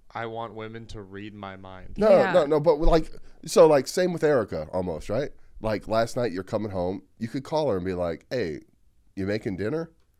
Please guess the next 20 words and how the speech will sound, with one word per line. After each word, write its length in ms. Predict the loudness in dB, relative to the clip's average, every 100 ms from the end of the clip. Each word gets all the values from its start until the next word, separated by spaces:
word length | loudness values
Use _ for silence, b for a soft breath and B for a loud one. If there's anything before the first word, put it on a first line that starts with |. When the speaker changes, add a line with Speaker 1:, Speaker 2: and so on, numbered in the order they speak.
| -14
Speaker 1:
Yeah, 140 | -12
but 180 | -8 -6
exactly 460 | -6 -6 -8 -6 -8
like 200 | -8 -8
Maggie 220 | -10 -10
said, 200 | -12 -12
I 160 | -8 -8
have, 280 | -8 -12 -16 _
I 160 | -12 -10
asked. 560 | -8 -8 -8 -14 -20 _
She 200 | -16 -10
wasn't 320 | -8 -8 -10
just 200 | -14 -16
gonna 160 | -14 -12
magically 640 | -10 -10 -10 -14 -12 -12
know 200 | -10 -10
to 100 | -10
make 280 | -10 -10 -10
me 120 | -16
chicken. 540 | -14 -12 -10 -10 -12